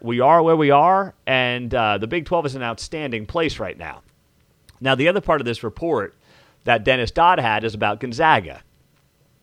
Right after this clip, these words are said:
And, um, he says here that with Big twelve presidents and athletic directors set to meet starting Thursday, meaning today, when we're doing this show,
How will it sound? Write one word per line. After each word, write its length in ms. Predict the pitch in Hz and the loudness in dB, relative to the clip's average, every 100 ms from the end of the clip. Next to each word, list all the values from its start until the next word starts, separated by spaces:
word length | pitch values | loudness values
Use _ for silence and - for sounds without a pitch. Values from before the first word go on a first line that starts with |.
| - - - _ _ - | -20 -20 -20 _ _ -4
And, 640 | 139 143 143 139 117 - - | 2 2 2 -2 -8 -12 -4
um, 480 | 120 127 113 104 104 _ _ _ _ _ - | 4 6 4 2 -8 _ _ _ _ _ -4
he 120 | 139 | -2
says 340 | - 202 160 | 2 2 2
here 340 | 196 170 131 123 | 0 0 2 2
that 320 | 123 120 _ _ - | 2 0 _ _ -6
with 220 | 120 - | -6 -2
Big 180 | 180 156 | -4 0
twelve 240 | 180 160 | 0 0
presidents 580 | - 170 151 147 135 - | 2 0 0 -8 -10 -10
and 140 | 139 | -4
athletic 380 | 127 - 156 160 | -4 -4 -8 -6
directors 460 | 131 120 110 123 - | -4 -4 -4 -8 -4
set 200 | 143 123 | -6 -6
to 60 | 120 | -8
meet 200 | 131 - | -10 -6
starting 320 | 135 117 110 | -4 -4 -6
Thursday, 840 | - 139 143 113 110 107 104 117 _ _ | -4 -2 -2 -2 0 0 -2 -8 _ _
meaning 440 | 117 113 104 101 - - | -6 -4 -6 -10 -18 -6
today, 580 | 131 165 123 87 113 - | 0 2 2 -2 -6 -8
when 180 | 101 104 | -10 -8
we're 80 | 101 | -4
doing 220 | 113 107 | -4 -4
this 120 | 101 | -6
show, 440 | - 175 107 92 | -4 -2 0 -4